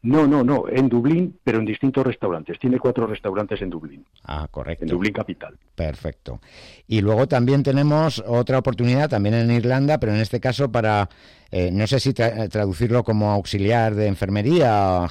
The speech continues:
Speaker 2: healthcare
Speaker 1: Sí,
Speaker 2: assistant.
Speaker 1: sí, o ayudante de atención sanitaria, auxiliar de enfermería, eh, viene a ser equivalente,
Speaker 2: Ujú.
Speaker 1: el healthcare assistant.
Speaker 2: Y en
Speaker 1: Entonces,
Speaker 2: el, en
Speaker 1: son
Speaker 2: este caso, ¿qué
Speaker 1: quince
Speaker 2: piden?
Speaker 1: puestos, quince puestos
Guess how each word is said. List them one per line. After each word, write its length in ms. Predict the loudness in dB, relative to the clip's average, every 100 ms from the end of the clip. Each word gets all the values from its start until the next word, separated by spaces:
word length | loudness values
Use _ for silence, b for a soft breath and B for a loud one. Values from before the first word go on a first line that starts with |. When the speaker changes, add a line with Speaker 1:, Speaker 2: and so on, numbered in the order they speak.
| 0
Speaker 2:
healthcare 520 | -2 0 0 2 2
Speaker 1:
Sí, 80 | 2
Speaker 2:
assistant. 500 | 0 0 -2 -2 -2
Speaker 1:
sí, 240 | 4 4
o 160 | 6 4
ayudante 420 | 2 0 0 4
de 100 | 4
atención 400 | 4 0 -2 -4
sanitaria, 560 | -2 -4 -4 0 2 2
auxiliar 340 | -2 -4 -4
de 60 | -4
enfermería, 640 | -4 -6 -6 -2 0 -2 -4 _ _ _ _
eh, 120 | -8
viene 280 | -2 -2 0
a 80 | -2
ser 200 | -2 -6
equivalente, 680 | -4 -4 -4 -4 -10 -14 -16 _ _
Speaker 2:
Ujú. 120 | -6
Speaker 1:
el 340 | -4 -2 -4 -6
healthcare 360 | -4 -4 -2 -2
assistant. 420 | -2 -8 -18 -20 _ b b _
Speaker 2:
Y 80 | -4
en 60 |
Speaker 1:
Entonces, 320 | 0 0 -2 -6
Speaker 2:
el, 100 | -4
en 40 | 0
Speaker 1:
son 80 |
Speaker 2:
este 160 | 0 0
caso, 220 | 0 0
¿qué 80 | 2
Speaker 1:
quince 160 | 0 2
Speaker 2:
piden? 180 | 0
Speaker 1:
puestos, 420 | 2 0 2 0 0 -8 _ _ _ -2
quince 260 | 0 0
puestos 440 | 2 0 2 0